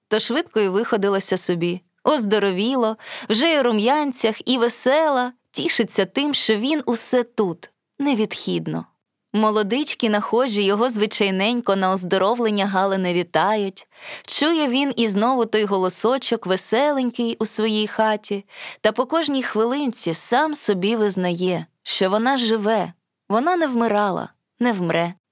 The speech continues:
Й уростав з того визнання гнів його на Галю.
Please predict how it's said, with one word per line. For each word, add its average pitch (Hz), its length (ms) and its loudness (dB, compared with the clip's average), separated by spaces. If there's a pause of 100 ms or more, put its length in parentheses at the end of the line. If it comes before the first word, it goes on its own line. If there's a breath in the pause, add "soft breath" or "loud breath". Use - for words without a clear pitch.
(200)
Й 180 200 -8
уростав 214 560 0
з - 120 -4
того 240 280 2
визнання 196 560 0
гнів 208 360 0
його 180 300 0
на 170 120 0
Галю. 170 460 -2